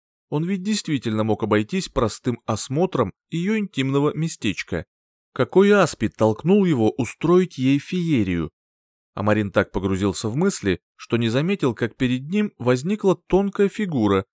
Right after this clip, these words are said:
в пышном золотистом платье, от которого даже в полумраке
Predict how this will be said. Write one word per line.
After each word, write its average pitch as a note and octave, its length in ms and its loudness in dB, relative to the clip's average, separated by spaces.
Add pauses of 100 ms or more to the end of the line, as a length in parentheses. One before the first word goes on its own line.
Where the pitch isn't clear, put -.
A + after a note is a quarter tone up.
(160)
в - 60 -20
пышном D#3+ 460 -2
золотистом C3 680 -4
платье, F#2+ 480 -4 (360)
от - 140 -8
которого C3+ 420 2
даже G2 240 2
в - 120 -10
полумраке G#2 680 -2